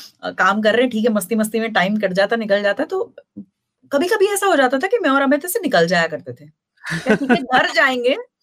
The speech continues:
Speaker 2: हाँ।
Speaker 1: तो घर जाते-जाते, you know, एक थोड़ा लंबा राउंड लगाते हुए जाएंगे।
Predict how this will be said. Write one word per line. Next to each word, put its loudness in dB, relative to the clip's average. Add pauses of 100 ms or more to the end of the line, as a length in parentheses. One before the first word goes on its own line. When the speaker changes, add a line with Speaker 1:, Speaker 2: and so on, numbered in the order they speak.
(200)
Speaker 2:
हाँ। -6
Speaker 1:
तो -4
घर 0
जाते-जाते, -2
you -8
know, -6
एक -2 (100)
थोड़ा 4
लंबा 2
राउंड 0
लगाते -2
हुए -8
जाएंगे। -18